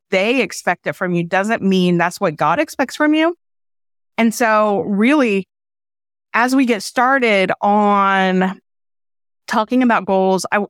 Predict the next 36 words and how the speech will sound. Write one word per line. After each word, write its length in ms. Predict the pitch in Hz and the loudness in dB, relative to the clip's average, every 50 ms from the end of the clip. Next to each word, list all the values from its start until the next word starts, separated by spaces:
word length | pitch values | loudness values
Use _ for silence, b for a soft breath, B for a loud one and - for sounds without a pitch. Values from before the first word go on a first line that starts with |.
| _ | _
I 60 | - 196 | -8 -6
felt 220 | - - 262 285 | -2 -2 -2 0
like 140 | 311 - - | -2 -2 -2
it 60 | 247 | -4
was 100 | 233 190 | -6 -6
really 380 | 190 185 190 233 254 269 294 302 | -4 -2 0 2 2 2 2 2
important 420 | 294 254 - - 220 202 196 208 | 2 0 0 0 -2 0 0 -2
to 60 | 202 | -4
start 280 | - - 214 185 175 - | -4 -2 -2 -2 -2 -2
here. 380 | 175 190 165 87 90 - - _ _ _ _ _ _ | -4 -4 -2 -2 -4 -8 -12 _ _ _ _ _ _
Like, 120 | - 196 - - - - - _ _ _ _ _ _ _ _ _ _ _ _ _ _ _ _ | -6 -6 -6 -8 -16 -20 -20 _ _ _ _ _ _ _ _ _ _ _ _ _ _ _ _
why 440 | - 185 202 226 247 269 302 339 359 | -6 -2 0 0 2 2 2 0 0
do 100 | 320 339 | 0 0
we 180 | 294 302 285 262 | 0 2 2 2
mess 420 | 233 220 208 202 190 190 - - | 2 2 2 2 0 0 -2 -4
up? 120 | 190 - - | -4 -4 -4
Why 400 | 185 185 214 247 285 320 320 330 | -4 -2 0 0 2 2 0 0
do 100 | 330 311 | -2 -2
we 180 | 277 262 226 | 0 0 -2
fail? 720 | - - - - - 214 220 226 220 196 131 131 - - 202 _ _ _ _ _ - | -4 -6 -6 -4 -2 0 0 2 0 0 -2 -4 -8 -12 -14 _ _ _ _ _ -4
What 200 | 202 233 302 359 | -2 0 2 2
are 160 | 392 403 381 | 2 2 2
the 140 | 339 285 - | 2 0 -2
excuses 760 | 220 - - - - - 254 269 277 254 - 269 226 - - | -4 -6 -10 -14 -10 -6 -2 -2 -2 0 0 -2 -2 -2 -2
that 160 | 202 151 147 | -2 -2 -2
we 160 | 202 190 175 | -4 -6 -6
tell 340 | - - - 254 262 269 254 | -8 -6 -4 -2 0 0 0
ourselves? 640 | 226 185 170 - - - 120 - - - - - - _ _ _ - | 0 0 -2 -4 -6 -6 -4 -4 -4 -8 -10 -12 -18 _ _ _ -4
I 100 | - - | -2 0
wrote 300 | 240 269 285 311 262 220 | 0 2 0 0 0 -2
down 520 | 226 220 208 202 202 214 233 277 302 302 - _ _ _ _ _ _ _ - | -2 0 2 2 2 2 0 -2 -4 -6 -8 _ _ _ _ _ _ _ -4
a 80 | 208 | -4
list 720 | 190 175 180 175 165 170 262 - - - - - - - - _ _ _ _ _ _ _ _ _ _ - | -2 0 0 0 0 0 -2 -4 -8 -14 -12 -14 -14 -14 -16 _ _ _ _ _ _ _ _ _ _ -4
of 140 | 214 226 220 | -2 -2 -2
excuses 720 | 208 214 - - - 208 196 196 - - 175 160 156 - | -4 -6 -10 -12 -10 -8 -8 -6 -4 -2 -2 -2 -2 -2
that 160 | - 180 170 | -4 -4 -4